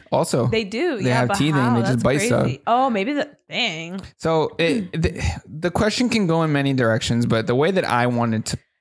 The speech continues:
Speaker 1: point this towards you
Speaker 2: Yeah.
Speaker 1: was in terms of patience, right?
Speaker 2: Patience.
Speaker 1: I think as a parent, you have to be extremely patient. And there's certain things that I feel like I would be patient with or
Speaker 2: <laughs>
Speaker 1: about,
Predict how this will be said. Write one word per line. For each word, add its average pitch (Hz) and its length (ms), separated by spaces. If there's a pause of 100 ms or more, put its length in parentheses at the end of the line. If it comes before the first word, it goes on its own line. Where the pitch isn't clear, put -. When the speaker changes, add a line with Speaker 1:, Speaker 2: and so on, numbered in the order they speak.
(120)
Speaker 1:
point 151 280
this - 180
towards 143 400
you 101 240
Speaker 2:
Yeah. - 180
Speaker 1:
was 123 220
in 113 100
terms 120 300
of 101 180
patience, - 580 (360)
right? 113 200
Speaker 2:
Patience. 190 520 (340)
Speaker 1:
I 123 60
think 147 400 (100)
as 120 240
a 120 60
parent, 127 480
you 120 100
have 117 240
to 131 100
be 113 200
extremely 143 580
patient. 113 580 (840)
And 135 240
there's 131 160
certain 160 260
things 151 280
that 123 180
I 110 180
feel 143 180
like 131 200
I 113 100
would 127 180
be 131 120
patient 117 500
with 117 460
or 117 140
Speaker 2:
<laughs> 110 60
Speaker 1:
about, 117 460